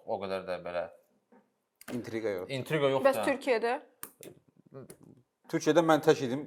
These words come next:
Speaker 2: Qalatasaray stadionunda tək Fənərbağçanın mən idim. Yəni
Speaker 1: Az qala döyürdülər, mən dedim ki, lazım deyil. Yəni Azəri xar-, qardaşımızdır, yəni <laughs> toxunmayın ona. Yəni,
Speaker 2: Yəni
Speaker 1: daha
Speaker 2: orada
Speaker 1: çox
Speaker 2: bir
Speaker 1: Avropa
Speaker 2: toxunmayın.
Speaker 1: ölkələrində belə bir şeyə rast gəlmə
Speaker 3: Hı.
Speaker 1: olar.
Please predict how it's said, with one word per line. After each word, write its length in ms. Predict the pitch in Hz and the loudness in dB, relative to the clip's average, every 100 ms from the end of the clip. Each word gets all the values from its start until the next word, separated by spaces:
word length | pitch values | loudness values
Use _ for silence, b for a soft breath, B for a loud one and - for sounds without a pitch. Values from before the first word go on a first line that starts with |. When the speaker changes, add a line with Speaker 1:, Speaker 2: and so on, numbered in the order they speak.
| - | -6
Speaker 2:
Qalatasaray 400 | - 110 - 117 | 4 4 6 0
stadionunda 280 | - 107 110 | 0 -4 -4
tək 120 | 117 | -6
Fənərbağçanın 540 | - 107 98 - 107 101 | -6 -4 -4 -4 -6 -6
mən 140 | 95 | -10
idim. 80 | 101 | -6
Yəni 80 | 113 | 0
Speaker 1:
Az 140 | 139 143 | 2 4
qala 160 | 139 | 4
döyürdülər, 320 | 139 139 139 | 4 2 0
mən 140 | 131 127 | -2 -4
dedim 100 | 123 | -2
ki, 120 | 123 | 2
lazım 260 | 110 107 110 | 4 4 0
deyil. 200 | 101 92 | -6 -2
Yəni 80 | 110 | 0
Azəri 320 | 98 101 101 92 | 2 2 -2 0
xar-, 180 | 98 - | -2 4
qardaşımızdır, 720 | 123 113 113 - 120 110 113 | 6 6 4 -4 -8 -4 0
yəni 420 | 131 110 117 320 135 | 4 4 4 0 8
<laughs> 60 | |
toxunmayın 500 | 156 131 156 135 123 | 8 8 2 -2 -4
ona. 220 | 131 127 | -2 -4
Yəni, 760 | - - - - _ _ - 214 | -4 -10 -12 -20 _ _ 0 8
Speaker 2:
Yəni 180 | 226 254 | 10 12
Speaker 1:
daha 60 | |
Speaker 2:
orada 140 | 262 277 | 12 12
Speaker 1:
çox 100 | 226 | 12
Speaker 2:
bir 60 | |
Speaker 1:
Avropa 180 | 190 196 | 12 12
Speaker 2:
toxunmayın. 200 | 202 127 | 8 4
Speaker 1:
ölkələrində 380 | - 92 92 92 | 4 2 2 -2
belə 160 | 92 92 | -2 -4
bir 120 | 92 | -6
şeyə 240 | 95 92 92 | -4 -2 0
rast 220 | 95 - | -2 -4
gəlmə 240 | - 90 98 | -4 -2 0
Speaker 3:
Hı. 60 | - | 4
Speaker 1:
olar. 380 | 104 113 165 | 10 10 10